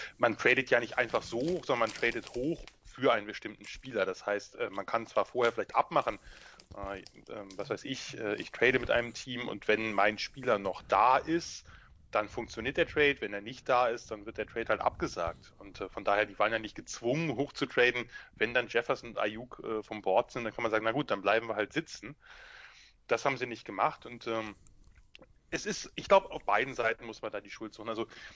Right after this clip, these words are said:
das ist sicherlich sehr unschlau, wenn man eben einen Franchise-Quarterback hat und vor allem so einen wie Aaron Rodgers, äh, auf zweierlei Hinsicht einen, der nur mal einen eigenen Kopf hat, äh, der sicherlich, äh,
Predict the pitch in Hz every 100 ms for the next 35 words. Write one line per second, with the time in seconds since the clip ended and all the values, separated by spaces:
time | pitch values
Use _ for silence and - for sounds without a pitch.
0 | - 120 147 - 180 151 120 - 143 151
1 | 135 151 - 104 101 98 113 117 117 117
2 | 120 110 107 - 117 - 123 - 127 120
3 | 117 117 120 - - 113 110 107 113 120
4 | 110 104 104 98 110 151 165 151 - -
5 | _ - _ _ - - 123 - 135 139
6 | 131 135 131 - - 123 123 117 - 113
7 | 113 110 107 104 - - - - 135 196
8 | 185 139 123 117 104 - 185 - 170 160
9 | - - - - _ 131 120 113 123 107
10 | 139 135 117 110 - 127 120